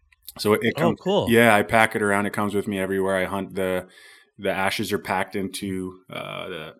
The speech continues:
Speaker 1: hollowed out shells from my father's old rifle that are embedded in, in the handle of the knife. So
Speaker 2: Cool.
Speaker 1: he, he comes with me on all my hunts. So it's, we're, we're kinda making up for lost time and all those missed opportunities. So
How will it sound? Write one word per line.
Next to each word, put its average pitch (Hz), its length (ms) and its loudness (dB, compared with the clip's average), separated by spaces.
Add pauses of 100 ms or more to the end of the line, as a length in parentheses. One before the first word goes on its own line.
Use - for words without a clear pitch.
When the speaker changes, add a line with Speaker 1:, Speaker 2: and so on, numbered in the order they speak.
(160)
Speaker 1:
hollowed 107 300 -2
out 95 200 -2
shells 95 420 -4
from - 260 -12
my 92 140 -6
father's 92 540 -6 (240)
old 95 220 -8
rifle 92 500 -4 (140)
that 92 100 -6
are 92 80 -2
embedded 92 460 -4
in, 92 180 -6
in 92 200 -12
the 95 100 -8
handle 90 280 -8
of 92 60 -8
the 92 60 -8
knife. 98 340 -6 (540)
So 104 500 4
Speaker 2:
Cool. 123 300 2
Speaker 1:
he, 123 60 -8
he 120 120 4
comes 107 300 -2
with 98 200 0
me 101 120 -2
on 95 120 -2
all 90 120 -2
my 92 160 -4
hunts. 95 240 -6
So 98 100 -4
it's, - 240 -6
we're, 104 340 0
we're 107 140 -2
kinda 107 280 0
making 110 300 0
up 107 140 -4
for 107 100 -4
lost 104 300 0
time 104 220 -2
and 101 80 -4
all 98 100 -4
those 98 220 -6
missed 101 240 -6
opportunities. 104 800 -2
So 90 240 -4